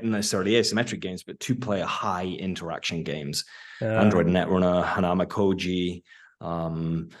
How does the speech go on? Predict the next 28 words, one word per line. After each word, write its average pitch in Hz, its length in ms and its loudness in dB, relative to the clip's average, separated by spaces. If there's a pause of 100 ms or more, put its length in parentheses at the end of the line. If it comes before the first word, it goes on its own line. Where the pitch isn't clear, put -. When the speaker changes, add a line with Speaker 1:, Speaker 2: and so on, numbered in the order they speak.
(120)
Speaker 1:
Mister 90 300 0
Jack, 90 560 0
like, 95 260 -4 (300)
mind 107 440 4
games, 95 920 0 (460)
shenanigans. 90 1080 -2 (420)
Uh, 82 380 -4
I 92 80 2
love 101 220 4
that 76 120 0
kind 90 200 -4
of - 60 -2
stuff. - 460 -6 (120)
Um, 82 540 -8 (300)
yeah, 87 160 0
and 82 80 0
obviously - 300 2
that's, - 540 -2
that's 92 240 0
le-, 95 200 2
that's - 380 0
bled 98 460 2
into 98 240 0
my 90 160 -2
designs 87 400 -6
as 80 120 -12
well. 98 220 2
But 90 220 -2